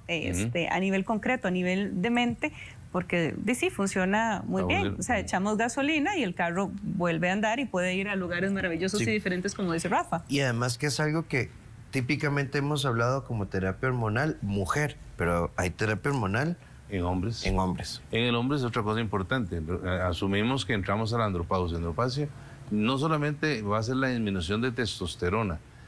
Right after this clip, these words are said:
Speaker 2: sino también la repercusión de la disminución de testosterona. Y vea qué interesante, en el hombre también la testosterona está asociado al metabolismo del hueso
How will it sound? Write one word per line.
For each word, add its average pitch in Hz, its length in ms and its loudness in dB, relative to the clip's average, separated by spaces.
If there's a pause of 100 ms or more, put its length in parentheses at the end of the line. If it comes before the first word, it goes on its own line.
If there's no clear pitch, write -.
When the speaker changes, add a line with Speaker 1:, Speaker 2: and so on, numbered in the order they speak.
(100)
Speaker 2:
sino 92 240 0
también 113 280 2
la 127 80 2
repercusión 101 720 0
de 135 100 2
la 87 320 0
disminución 87 580 0
de 101 100 2
testosterona. 95 800 -2 (800)
Y 110 80 0
vea 92 140 2
qué 92 60 -2
interesante, 107 680 0 (380)
en 107 160 2
el 127 160 2
hombre 110 300 0
también 92 600 0
la 90 140 2
testosterona 120 920 0 (320)
está 92 280 0
asociado 98 520 2
al 101 80 0
metabolismo 87 720 0
del 90 100 0
hueso 113 360 0